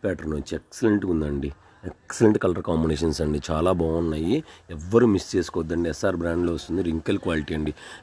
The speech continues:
రింకిల్ క్రేప్ అంటారు, రింకిల్ షిఫాన్ అంటారు. చాలా బాగుంటుందండి. ఎక్సలెంట్ అండి. టూ ఎయిటీ రూపీస్ అండి. ఎనీ టూ ఫ్రీ షిప్పింగ్ అండి. ఈ వీడియోలో మీకు ఇది వచ్చేసి టూ ఎయిటీ రూపీస్ అండి. ఇందులో రేట్లు ఉన్నాయి, వేరియేషన్స్ ఉన్నాయి. ఈ వీడియోలో నేను చెప్తాను. మీకు ఏది నచ్చినా సరే ఎనీ టూ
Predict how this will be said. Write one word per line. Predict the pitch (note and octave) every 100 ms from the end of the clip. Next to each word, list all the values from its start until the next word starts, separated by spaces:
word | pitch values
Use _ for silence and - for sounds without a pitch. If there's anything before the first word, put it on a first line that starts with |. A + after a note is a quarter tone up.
| D#2+
రింకిల్ | E2+ - G#2 -
క్రేప్ | F#2 F2
అంటారు, | F2+ E2+ F2+ E2
రింకిల్ | D#2 G2 F2
షిఫాన్ | D#2+ E2+ E2+
అంటారు. | D#2 E2 -
చాలా | D2 D#2+ E2+
బాగుంటుందండి. | D#2 D#2 D#2 D#2 D2+ C#2+ G2 E3 - - -
ఎక్సలెంట్ | D#2+ - F2+ E2 D#2
అండి. | D2 D2 - - - -
టూ | B2 B2+
ఎయిటీ | A2+ A#2+ G#2
రూపీస్ | G2+ G#2 G2
అండి. | E2+ E2+
ఎనీ | F#2+ G2
టూ | A#2+ -
ఫ్రీ | F#2+ -
షిప్పింగ్ | G#2 E2+ E2+ D#2
అండి. | D#2 D#2+
ఈ |
వీడియోలో | D#2 E2 E2+ C3 - - - - G#2+ A2+
మీకు | G#2 A#2 A2 A2 _ - A2
ఇది | A2
వచ్చేసి | A#2+ G#2 -
టూ | G2+
ఎయిటీ | F#2+ F#2+ E2+
రూపీస్ | D#2+ -
అండి. | D#2 A2
ఇందులో | B2+ G2+ F#2 E2+
రేట్లు | E2+ F#2+ F2
ఉన్నాయి, | F#2 B2+
వేరియేషన్స్ | F2+ F2 F2 F2 D#2
ఉన్నాయి. | D#2 E2+
ఈ | D#2+
వీడియోలో | D#2 E2+ A#2 C3+
నేను | G2+
చెప్తాను. | D#2+ - F2 F#2+ F#3 - - -
మీకు | F#2+ F#2
ఏది | F2+ F#2
నచ్చినా | E2+ F2+ F#2 F2
సరే | E2 F2 - _ -
ఎనీ | F2+ G2+
టూ | G#2+